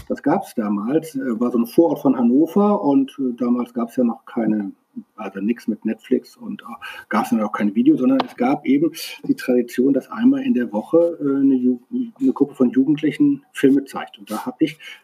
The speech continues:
mit einigen Freunden ein, äh, Kinoprogramm aufgelegt.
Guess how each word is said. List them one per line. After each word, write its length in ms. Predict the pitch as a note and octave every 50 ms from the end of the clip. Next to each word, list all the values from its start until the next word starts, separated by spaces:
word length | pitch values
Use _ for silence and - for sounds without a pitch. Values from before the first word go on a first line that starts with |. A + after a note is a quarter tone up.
| _ _
mit 180 | C3 B2+ B2 B2+
einigen 320 | A#2+ A#2 B2 A#2+ A#2+ A#2
Freunden 500 | - - - G#2+ G#2 A2+ A2+ - F3 F3+
ein, 460 | - - B2+ B2+ C#3 D#3+ F3+ G3 F#3+ -
äh, 140 | D#3+ D#3+ D#3+
Kinoprogramm 960 | - - C#3 C#4+ - - - - G#2 G2 - - A2 G#2 G2+ G2 G2 - - _ _ _
aufgelegt. 800 | - B2+ A2+ G#2+ - - C3+ B2 A#2+ C3 D#3+ A3+ B3 B3 - -